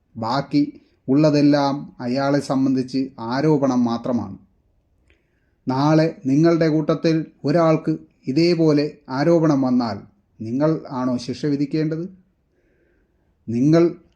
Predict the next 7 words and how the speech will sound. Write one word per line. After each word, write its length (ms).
ആഗ്രഹിക്കുന്നത് 840
പോലെ 400
മോഹൻലാൽ 720
ആയാലും 600
വേറെ 460
ആരെങ്കിലും 800
ആയാലും 440